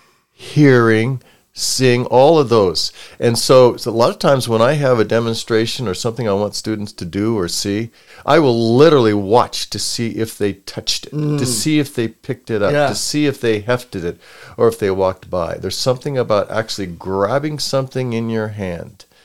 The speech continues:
Speaker 2: Yeah.
Speaker 1: and letting it go to your, to memory or to your
Speaker 2: Well, I rem-,
Speaker 1: experience.
Speaker 2: I remember that moment too, because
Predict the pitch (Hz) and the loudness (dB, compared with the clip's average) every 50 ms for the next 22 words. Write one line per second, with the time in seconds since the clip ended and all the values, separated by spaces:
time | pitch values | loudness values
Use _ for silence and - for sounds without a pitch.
0 | _ - 127 135 131 117 104 - _ _ _ - 98 98 98 101 104 104 107 104 | _ -12 -8 -8 -8 -8 -10 -14 _ _ _ -10 -8 -4 -2 0 0 0 0 -2
1 | 101 90 - 104 101 101 101 101 104 95 95 92 90 90 90 - - - - 87 | -2 -4 -2 -2 0 0 -2 -2 -2 -2 -2 -2 -2 -4 -6 -10 -16 -12 -8 -6
2 | 87 90 101 101 101 104 104 107 120 117 90 85 80 - - 87 85 82 85 87 | -2 0 0 0 0 0 0 0 0 -2 -4 -6 -8 -10 -10 -8 -8 -8 -10 -12
3 | - _ _ _ _ _ _ _ _ - 156 165 156 - 123 170 208 233 247 220 | -16 _ _ _ _ _ _ _ _ -2 0 0 2 2 2 0 0 0 0 -2
4 | 190 165 104 104 107 123 - - 156 175 185 190 180 165 160 160 175 180 190 190 | 0 0 0 0 -2 -4 -4 -4 -4 -4 0 0 0 0 0 0 -2 -2 0 0
5 | 185 170 143 143 135 131 117 - - _ _ _ 131 131 143 143 143 143 135 127 | 0 2 2 2 2 2 0 -4 -8 _ _ _ -10 -4 -2 -2 -2 -2 -2 -4
6 | 120 110 - - - 147 135 120 117 110 113 110 104 101 - - - - - - | -4 -6 -6 -8 -6 -6 -6 -6 -6 -8 -8 -8 -6 -6 -4 -4 -4 -4 -6 -8